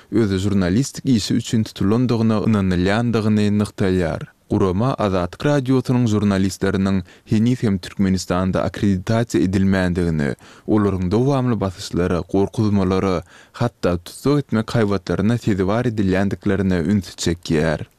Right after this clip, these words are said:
Häkimetler Aşgabatdaky we onuň töweregindäki jaýlardan satelit antennalaryny aýyrmak boýunça geçiren kampaniýasy bilen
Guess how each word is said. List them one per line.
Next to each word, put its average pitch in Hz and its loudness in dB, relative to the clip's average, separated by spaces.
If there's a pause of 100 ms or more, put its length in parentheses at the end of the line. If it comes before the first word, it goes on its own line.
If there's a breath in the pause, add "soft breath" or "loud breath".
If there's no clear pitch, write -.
(220)
Häkimetler 98 0
Aşgabatdaky 98 -2
we 95 0
onuň 104 2
töweregindäki 117 0
jaýlardan 98 0 (240 loud breath)
satelit 117 -2
antennalaryny 107 0
aýyrmak 98 0
boýunça 107 0
geçiren 104 -2
kampaniýasy 104 0
bilen 82 -2